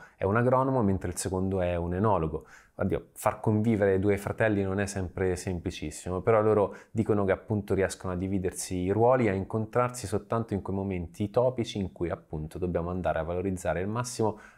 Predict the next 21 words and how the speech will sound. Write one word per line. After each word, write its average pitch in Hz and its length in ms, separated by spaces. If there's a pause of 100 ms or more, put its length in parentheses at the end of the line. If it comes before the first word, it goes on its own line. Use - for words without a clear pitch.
l'uva 143 420
per - 240
poterla 95 400
tramutare 120 640
e 87 100
quindi 85 280
trasformare 104 880
in 95 140
un 92 60
grandissimo 85 880
vino. 73 280 (400)
Ma 117 140
perché 165 260
la 90 120
storia 92 540 (240)
di 92 260
Poderi 90 340
Mattioli 87 460
è 85 120
estremamente 82 640
interessante? 80 840